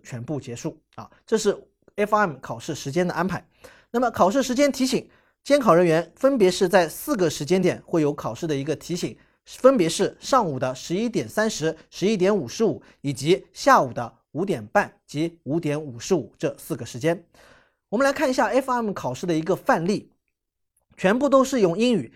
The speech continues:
然后单项选择题，一共有四个选项。上面这题呢，主要是以计算为主；下面这题呢，主要以定性的概念为主，这都是会涉及到英语的阅读以及英语的理解。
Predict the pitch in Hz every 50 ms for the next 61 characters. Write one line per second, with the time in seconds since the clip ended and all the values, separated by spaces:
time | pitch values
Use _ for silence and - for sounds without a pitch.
0 | _ _ - 135 175 214 165 - - 220 226 233 233 233 208 165 - 131 117 113
1 | 127 139 139 - 139 139 143 139 - _ - 151 180 190 226 220 165 - - -
2 | 139 131 117 123 - - 233 208 156 156 131 - 123 98 101 - 165 147 - _
3 | _ _ _ - - - _ _ _ - - - 320 311 277 247 220 214 233 208
4 | 185 - 185 180 185 185 - - _ _ - 151 151 180 208 208 190 - - 208
5 | 175 139 147 139 127 - - 269 254 - - 247 208 170 151 160 156 151 110 -
6 | _ _ _ - - - 240 208 185 175 165 190 175 147 - 156 147 147 147 _
7 | _ _ _ - 135 131 143 151 151 139 120 123 135 143 139 _ _ _ - 226
8 | 196 160 139 - - 233 196 160 127 104 _ - 233 247 185 151 160 170 147 123
9 | 110 117 120 139 - 151 117 - _ _ _ _ _ _ - 202 196 202 220 240
10 | 226 240 202 220 208 180 - 170 156 135 143 139 160 139 - - _ _ - 190
11 | 196 202 175 139 113 117 131 170 170 - - 123 139 151 - _ - 127 117 -
12 | 135 143 139 - - 165 170 156 139 117 110 104 123 151 139 135 104